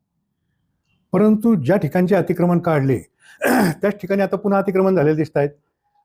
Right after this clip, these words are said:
आणि तेच पुन्हा काढण्याची वेळ प्रशासनावर का आली, याचा प्रशासनाचा विचार केला पाहिजे.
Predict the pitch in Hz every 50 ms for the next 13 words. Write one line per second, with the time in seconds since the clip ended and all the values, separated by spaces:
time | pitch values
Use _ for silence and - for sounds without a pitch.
0 | _ _ - 139 139 139 143 - - 180 214 208 - - 196 185 185 185 180 170
1 | 151 151 156 147 - 160 151 160 160 160 131 120 - 135 139 143 139 139 143 139
2 | 139 - 143 131 120 120 113 90 82 _ _ _ _ _ _ _ - 156 247 -
3 | 202 208 180 160 208 190 196 208 208 214 214 220 175 135 - 139 117 - - 104
4 | 101 92 104 98 95